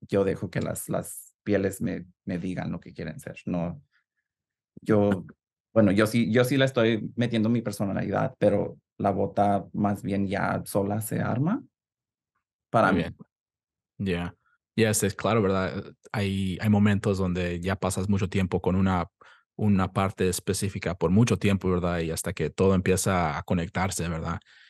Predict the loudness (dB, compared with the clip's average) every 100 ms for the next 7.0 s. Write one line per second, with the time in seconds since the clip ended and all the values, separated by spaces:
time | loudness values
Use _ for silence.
0 | _ _ 0 2 2 -2 -6 _ -12 -12
1 | -2 2 4 4 2 0 -2 -2 -2 -2
2 | -2 -2 -2 0 0 -2 -6 -2 0 0
3 | -4 -20 _ -6 -4 -2 -2 -2 -4 -4
4 | -2 -4 -4 -6 -8 _ _ -2 2 4
5 | 4 4 4 2 2 0 0 0 2 4
6 | 4 4 4 6 6 6 4 2 0 -4